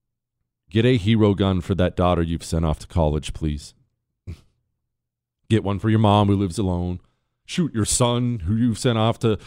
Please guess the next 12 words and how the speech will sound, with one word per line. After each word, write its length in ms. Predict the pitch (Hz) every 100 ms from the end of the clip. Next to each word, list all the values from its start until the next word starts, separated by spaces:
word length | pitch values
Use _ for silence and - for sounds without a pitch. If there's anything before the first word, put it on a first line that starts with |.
| - _
to 220 | 113 95
college 520 | - 135 120 120 113
or 80 | 95
the 120 | 87
military 720 | 90 92 127 135 120 - 117
or 60 | 110
wherever. 500 | 107 113 107 110 101 - _ _ _ _ -
Get 200 | 151 -
them 160 | 147
a 80 | 120
hero 360 | 95 104 98 95
gun. 360 | 92 95 90